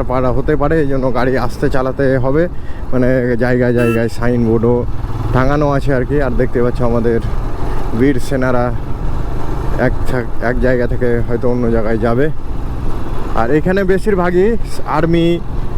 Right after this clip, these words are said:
বা বিএসএফ দের ক্যাম্প আছে। এই পুরো রাস্তাটাই এদেরই ক্যাম্প আছে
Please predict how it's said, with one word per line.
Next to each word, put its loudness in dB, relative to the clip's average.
বা 0
বিএসএফ 2
দের 2
ক্যাম্প 0
আছে। 2
এই 2
পুরো 2
রাস্তাটাই 0
এদেরই 2
ক্যাম্প 0
আছে 0